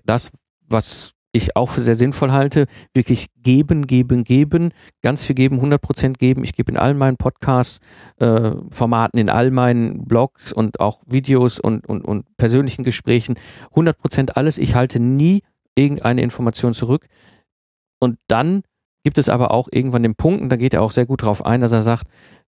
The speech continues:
jetzt musst du vielleicht mal, wenn du einen ganz bewussten Pitch machst, auch den reinbringen. Also, so. Und das bringt er ganz charmant rüber. Finde ich sehr schön, ist der eine Teil. Der zweite Teil eben, wie machst du das Ganze eben in den verschiedenen sozialen Netzwerken?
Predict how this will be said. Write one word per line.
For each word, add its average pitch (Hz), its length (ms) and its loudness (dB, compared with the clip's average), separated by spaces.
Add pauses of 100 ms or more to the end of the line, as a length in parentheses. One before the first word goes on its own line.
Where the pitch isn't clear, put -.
jetzt 127 200 0
musst 143 200 -2
du 127 60 2
vielleicht 117 400 0
mal, 127 200 0
wenn 110 100 0
du 110 60 0
einen 101 100 -6
ganz 110 180 -2
bewussten 107 460 -4
Pitch - 260 -2
machst, 113 240 -2
auch - 160 -2
den 98 160 0
reinbringen. 92 540 0
Also, - 200 -4 (240)
so. 80 100 -6
Und - 180 -2
das 107 100 0
bringt 143 260 -2
er 131 60 2
ganz 120 220 0
charmant 117 340 -2
rüber. 190 240 2 (320)
Finde 139 240 0
ich 127 80 -2
sehr 123 140 2
schön, 165 260 0
ist - 160 -4
der - 100 0
eine 143 220 2
Teil. 147 220 2
Der 127 100 2
zweite 135 320 0
Teil 127 240 2
eben, 143 240 2 (300)
wie 127 80 4
machst 131 240 0
du 131 40 2
das 127 160 0
Ganze - 380 -2
eben 123 180 4
in 120 60 0
den 123 100 0
verschiedenen 120 460 0
sozialen 110 380 0
Netzwerken? 135 500 -2